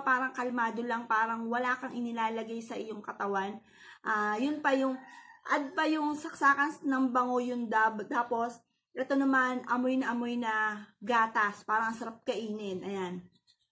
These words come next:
Ako po ay babalik pagkalipas ng mga thirty minutes at titingnan po natin kung ano po yung lambot at kung sino po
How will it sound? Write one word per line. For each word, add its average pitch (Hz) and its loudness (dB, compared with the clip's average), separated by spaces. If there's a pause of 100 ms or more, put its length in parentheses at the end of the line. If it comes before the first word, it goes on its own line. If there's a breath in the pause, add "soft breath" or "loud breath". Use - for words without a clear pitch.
(800 loud breath)
Ako 302 -2
po 330 6
ay 311 6
babalik 269 4
pagkalipas 277 -2
ng 254 -2
mga 247 0 (120)
thirty 262 -2
minutes 339 -4
at 240 -6
titingnan 247 -6
po 240 -4
natin 240 -4
kung - -4
ano 247 -2
po 240 -4
yung 233 -4
lambot 254 0
at - -8
kung 233 -2
sino 349 -4
po 320 -8